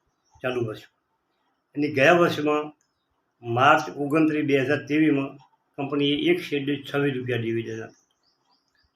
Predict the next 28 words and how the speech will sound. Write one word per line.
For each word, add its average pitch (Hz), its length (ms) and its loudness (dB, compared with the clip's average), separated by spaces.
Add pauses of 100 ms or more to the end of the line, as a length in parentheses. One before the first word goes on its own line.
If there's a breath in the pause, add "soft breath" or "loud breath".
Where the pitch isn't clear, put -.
(240)
અને 139 160 -4
હવે 131 220 2
એની, 151 500 0 (640)
અ, 135 200 -2
રિટર્નની 147 420 4
વાત 147 260 4
કરીએ 139 280 0
કે 131 60 -8
કંપનીએ 143 360 -2
કેવું 143 560 -2 (800)
રિટર્ન 127 380 -6
આપ્યું 131 200 -4
છે. 127 100 -12
એક 151 220 -2
મહિનામાં 139 380 0
ચાલીસ 123 360 -4
ટકા, - 220 -20 (1040)
છેલ્લા 147 380 -2
મહિનામાં 143 400 2
જ - 80 -12
ખૂબ 123 200 -6
શેર 123 260 -6
ચાલ્યો 110 280 -6
છે. - 220 -20 (1200)
ત્રણ 156 200 2
મહિનામાં 156 600 2
છવ્વીસ 147 300 -4
ટકા, - 360 -10